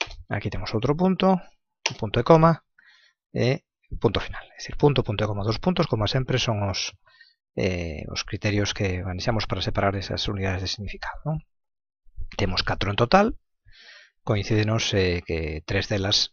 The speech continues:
coinciden con límite de verso, cal sempre de agradecer, porque, eh, os versos son curtos en comparación como co-, coa prosa, que sí, pode ter oracións simples, como vimos, por exemplo, en, en, no exame de, na opción A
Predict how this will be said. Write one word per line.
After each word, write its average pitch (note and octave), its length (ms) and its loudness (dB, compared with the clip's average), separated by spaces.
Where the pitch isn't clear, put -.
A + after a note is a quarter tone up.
coinciden G#2 400 -2
con G2+ 80 0
límite G2+ 240 -2
de G#2 80 2
verso, C3+ 320 4
cal G2 160 0
sempre F#2 400 -2
de F2+ 60 -4
agradecer, F#2+ 500 0
porque, - 320 -8
eh, E2 80 -6
os D2+ 160 -4
versos G2 320 -4
son F#2 320 -6
curtos - 560 2
en A2+ 80 -10
comparación F#2+ 640 -6
como F2+ 480 -8
co-, E2 160 -6
coa - 160 -2
prosa, B2 320 2
que G#2 160 -2
sí, - 240 -2
pode F#2 320 -4
ter G2 160 -4
oracións F2 320 -4
simples, C#3+ 400 -2
como F#2+ 240 -6
vimos, F#2 240 -6
por G2 80 -2
exemplo, G#2 320 -4
en, F2+ 240 -6
en, F#2 140 -14
no - 480 -16
exame G2+ 320 0
de, G2 400 -2
na G#2+ 80 2
opción B2 240 4
A D#3+ 160 0